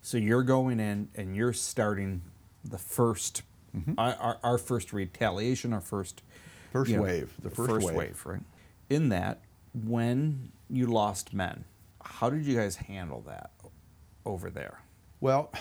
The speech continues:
Speaker 2: I'll use phraseology. We didn't lose anybody.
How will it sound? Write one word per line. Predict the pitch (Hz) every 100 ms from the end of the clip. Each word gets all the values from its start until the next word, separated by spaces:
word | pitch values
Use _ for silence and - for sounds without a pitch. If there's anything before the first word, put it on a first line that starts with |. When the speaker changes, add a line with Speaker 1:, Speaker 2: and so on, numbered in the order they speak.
| - - - - - - - - - -
Speaker 2:
I'll | 104
use | 131 123
phraseology. | - 117 98 107 85 90 113 160 196 - - - - -
We | 120
didn't | 127
lose | 110 110 95
anybody. | 85 78 50 -